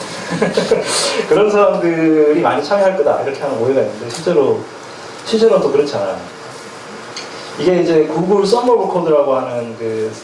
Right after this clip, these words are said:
그 매년 구글에서 대학생들을 리크루팅을 해서 오픈소스 커뮤니티하고 연결해주는 그런 행사가 있습니다. 아, 그래서 뭐, 전 세계에 한 이백 개가 넘는 오픈소스 재단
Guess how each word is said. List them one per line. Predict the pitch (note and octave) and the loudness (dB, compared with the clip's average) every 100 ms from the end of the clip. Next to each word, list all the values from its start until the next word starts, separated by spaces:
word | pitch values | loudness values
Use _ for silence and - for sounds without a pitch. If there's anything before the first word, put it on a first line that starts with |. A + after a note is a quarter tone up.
| - - | -16 -12
그 | A2 G#2+ G#2+ | -10 -8 -6
매년 | A2+ C#3+ D#3+ D#3 C#3+ D3+ | 2 4 4 2 2 -2
구글에서 | D3+ D#3+ C#3+ B2 C#3 F#3 - - - - - | -4 2 2 2 0 0 -4 -12 -18 -12 0
대학생들을 | C#3 D#3 F3 D#3+ C#3+ C3+ D3+ E3 F#3 - | 2 2 0 2 4 6 4 2 -6 -8
리크루팅을 | A#2+ B2 D#3+ D#3+ C#3+ | -10 -8 -6 0 2
해서 | C3+ C#3 | 2 2
오픈소스 | - F3+ E3+ | 2 -2 -4
커뮤니티하고 | - D3+ D3+ C#3+ B2+ A2+ | -4 0 0 2 0 2
연결해주는 | C3 D#3+ C3+ B2 A2+ G#2+ G2+ G2+ - | 0 2 2 0 -2 -4 -6 -10 -2
그런 | A2+ G#2 G2+ - - - - | 0 0 -6 -14 -16 -16 -6
행사가 | F3 E3 - | -2 2 2
있습니다. | - - C#3 - - - - - - - - | 0 -4 -10 -10 -14 -16 -16 -16 -16 -14 -10
아, | A2 G#2+ | -6 -4
그래서 | A2 A#2+ | -2 0
뭐, | A2+ A2 - - | 0 -2 -6 -8
전 | C3 C3+ | -4 4
세계에 | D3 C#3 C3+ C3 A#2+ B2+ | 4 6 4 4 2 2
한 | B2+ C3 B2+ | 0 -2 -4
이백 | D#3 F3 F3+ | 0 0 2
개가 | D3 A#2+ | 2 2
넘는 | G#2+ A#2 B2 A#2+ | 0 -4 -4 -2
오픈소스 | - - C#3 C3+ - A2 G#2 | -2 -2 -2 -2 0 0 0
재단 | G#2 G#2+ A2+ A2+ F#2+ | -2 0 2 2 -2